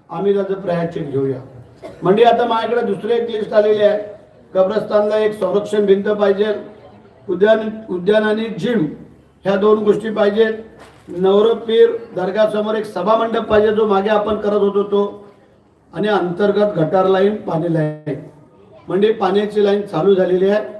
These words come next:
मगाशी सुनीलने बोलला, एसआरचे आम्हाला टाके पाहिजे मोठ्या, की उद्या पाणी एखाद्या वेळेला नाही आलं, का आलं, तर या टाकीतलं पाणी आम्हाला येईल. म्हणजे तुम्ही जर आज आम्हाला सगळ्यांनी जर शुभेच्छा दिल्यात, आशीर्वाद दिले, तर हे सगळं पूर्ण होणार आहे,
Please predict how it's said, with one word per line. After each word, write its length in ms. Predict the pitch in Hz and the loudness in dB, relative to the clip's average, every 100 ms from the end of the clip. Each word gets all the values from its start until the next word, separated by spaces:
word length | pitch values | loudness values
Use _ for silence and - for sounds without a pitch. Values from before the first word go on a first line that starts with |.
| - - - - | -20 -20 -20 -6
मगाशी 280 | 180 202 196 | -2 -2 -2
सुनीलने 400 | 196 196 214 208 | -2 -2 -2 -4
बोलला, 500 | 180 202 220 185 - - - - | -2 2 2 2 -2 -14 -14 -6
एसआरचे 420 | 175 202 - 208 | 0 0 0 0
आम्हाला 300 | 196 196 196 | 0 2 0
टाके 320 | 190 156 208 | -2 -6 -4
पाहिजे 240 | 190 185 | -2 0
मोठ्या, 400 | 202 190 185 208 226 - - - - | 0 0 -2 -2 -4 -4 -14 -20 -4
की 80 | 185 | -2
उद्या 240 | 185 208 | 2 2
पाणी 280 | 202 185 190 | 2 2 0
एखाद्या 320 | 196 202 196 | 0 0 0
वेळेला 280 | 202 202 202 | 2 2 2
नाही 160 | 190 202 | 2 0
आलं, 360 | 202 202 208 | 0 2 0
का 120 | 196 | 2
आलं, 140 | 196 202 | 0 0
तर 120 | 208 | 0
या 120 | 214 | -2
टाकीतलं 440 | 208 175 202 196 202 | -4 -6 -4 0 0
पाणी 300 | - 170 180 | -2 -4 -2
आम्हाला 280 | 170 170 | -2 -4
येईल. 260 | 170 196 - - - - _ _ - - | -6 -10 -14 -20 -20 -20 _ _ -20 -2
म्हणजे 300 | 185 240 254 | 0 2 0
तुम्ही 200 | 220 240 | -4 -2
जर 140 | 262 269 | 2 2
आज 360 | - 240 247 | 2 0 2
आम्हाला 360 | 262 254 254 254 | 4 4 4 2
सगळ्यांनी 420 | 196 220 247 247 | -2 -2 -2 -2
जर 180 | 240 247 226 | -2 -2 -2
शुभेच्छा 440 | 202 214 233 - 233 | -4 -2 -4 -4 -2
दिल्यात, 340 | 196 220 233 - - - - - - _ | 2 4 2 -2 -10 -20 -20 -20 -20 _
आशीर्वाद 480 | 185 175 233 233 202 | -8 0 2 4 4
दिले, 300 | 208 254 - - - - - - | 4 4 4 -2 -14 -20 -20 -6
तर 60 | 202 | 0
हे 180 | 220 233 | 0 0
सगळं 480 | - 233 277 311 | -4 0 2 2
पूर्ण 200 | 269 233 | 2 0
होणार 320 | 233 202 196 | 2 2 2
आहे, 100 | 196 | -2